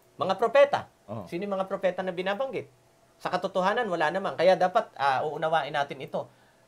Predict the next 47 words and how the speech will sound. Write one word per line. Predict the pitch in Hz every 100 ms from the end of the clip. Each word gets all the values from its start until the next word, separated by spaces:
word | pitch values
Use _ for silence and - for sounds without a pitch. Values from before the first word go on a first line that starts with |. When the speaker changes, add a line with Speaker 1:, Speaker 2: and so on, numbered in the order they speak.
| _
Speaker 1:
Ano | - 185
ba | 262 302
talaga | 240 214 208 180
ang | 175
ibig | 170 165
sabihin | 170 160 160
ng | 139
ating | 143 156
Paiso | 151 123 139
Kristo | 135 123 117
dito? | 107 -
Una, | 185 208 170 185 - -
Speaker 2:
Yan. | 165 170
Speaker 1:
hindi | 175 190
nga | 196 185
po | 185 180
literal | 170 170 151 160
na | 151
pangyayari | 156 147 135 117 110
ito, | 104 190
no? | 156 131 156 -
Sinasabi | - 165 165 214
lang | 240 233
ng | 202
ating | 202 208
Paiso | 202 185 185
Kristo, | 170 165
eto, | 139 127 196 - - -
nakita | 269 349 -
niyo | 277
po | 285 240
yung | 233
diin | 202 185
ng | 190
talata | 185 165 139 131 120
doon, | 107 120
na, | 185
na | 202
sabi | 190 180 185
ni | 202 196 190 185
Amang | 160 185
Abraham | 160 160 160 170 180
kung | 175
na | 175
nagsasalita, | 165 165 160 156 151 156 262 - - _
Speaker 2:
Oo. | 104 73 87
Speaker 1:
ah, | - 180 180 170 160 151 143 127